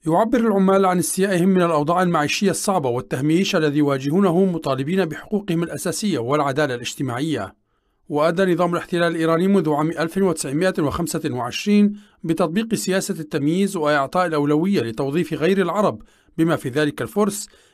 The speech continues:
إلى زيادة معدل البطالة بين سكان المنطقة وانتشار الفقر في الأحواز المحتلة. واحتج الشعب العربي الأحوازي عدة مرات ضد التمييز والبطالة أمام مؤسسات نظام الاحتلال الإيراني،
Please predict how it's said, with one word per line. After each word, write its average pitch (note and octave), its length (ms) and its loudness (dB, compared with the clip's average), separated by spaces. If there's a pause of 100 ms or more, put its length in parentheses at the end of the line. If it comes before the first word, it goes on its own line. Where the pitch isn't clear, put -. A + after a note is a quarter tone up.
(100)
إلى F3 160 2
زيادة G#3 460 2
معدل F3 360 0
البطالة E3 460 0
بين C3+ 220 -2
سكان D3+ 360 -2
المنطقة F#3+ 580 0 (280)
وانتشار D#3 500 0
الفقر F3 480 -4 (120)
في - 160 -6
الأحواز D3+ 520 -4
المحتلة. B2+ 600 -6 (680)
واحتج G#3 380 0
الشعب G#3+ 280 0
العربي F#3+ 440 2
الأحوازي F3+ 480 0
عدة F3+ 360 -2
مرات F3 440 2
ضد D3 260 -4
التمييز D#3+ 580 2
والبطالة D#3+ 560 0
أمام D#3 300 0
مؤسسات D3 500 -4
نظام D#3+ 320 0
الاحتلال D#3+ 460 -2
الإيراني، D#3+ 560 -2